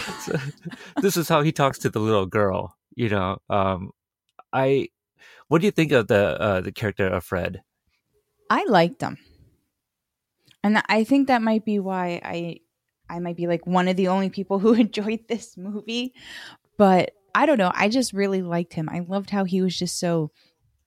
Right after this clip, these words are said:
Speaker 2: loud and he said what he wanted, whether it was nice, polite, rude, ignorant, whatever the case may be. I just loved him. I, like, I was always laughing when I watched this movie.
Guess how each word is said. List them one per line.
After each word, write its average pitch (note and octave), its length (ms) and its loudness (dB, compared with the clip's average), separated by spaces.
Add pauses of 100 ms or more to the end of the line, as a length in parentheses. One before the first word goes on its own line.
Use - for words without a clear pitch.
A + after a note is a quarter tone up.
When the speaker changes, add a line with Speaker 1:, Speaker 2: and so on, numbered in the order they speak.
(400)
Speaker 2:
loud F3 460 2
and D#3+ 120 0
he D#3+ 80 -2
said F3 300 -2
what F3 100 -2
he E3+ 80 0
wanted, D#3 320 0
whether D#3+ 280 0
it D#3 140 -2
was D3+ 360 -6
nice, F3+ 440 -2
polite, E3 440 0
rude, D#3+ 460 0
ignorant, E3 560 -2 (360)
whatever E3+ 260 2
the E3 60 0
case - 240 -4
may D#3+ 100 -2
be. D3 260 -4
I E3+ 160 -2
just F3+ 240 -8
loved D3 420 -8
him. D3+ 260 -14 (220)
I, D#3 60 -2
like, D#3+ 180 -2
I E3 100 4
was F#3 140 4
always E3 300 2
laughing C#3+ 340 -4
when C#3 120 -4
I - 80 -8
watched - 360 -12
this - 180 -10
movie. - 360 -8